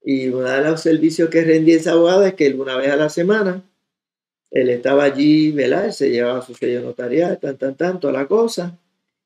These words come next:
Y las personas indigentes llegaban al municipio para hacer diferentes tipos de declaraciones juradas. Y pues, y muy bien, ¿verdad? Es un servicio que los municipios rinden. Así que en ese contexto es que se da,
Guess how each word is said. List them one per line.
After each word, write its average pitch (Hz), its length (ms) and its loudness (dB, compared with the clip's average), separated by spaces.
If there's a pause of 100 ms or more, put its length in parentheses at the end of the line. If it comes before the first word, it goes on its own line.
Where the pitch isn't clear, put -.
Y 143 100 -2
las 135 180 0
personas 135 560 -4
indigentes 175 640 4
llegaban 127 480 0
al 156 140 0
municipio 175 880 -2 (320)
para 135 260 -2
hacer 143 320 0
diferentes 151 680 0
tipos 190 320 -2
de 165 140 2
declaraciones 127 760 -2
juradas. 120 600 -2 (840)
Y 143 220 0
pues, 160 460 2
y 196 80 0
muy 170 200 2
bien, 226 320 4
¿verdad? 247 400 2
Es 185 200 0
un 190 120 0
servicio 208 480 2
que 202 100 2
los 175 220 0
municipios 151 680 -6
rinden. 113 300 -10 (1500)
Así - 100 -20
que - 240 -6
en 120 160 -4
ese 135 320 -2
contexto 175 480 -2
es 165 100 -2
que 165 140 -4
se 156 180 0
da, 175 300 0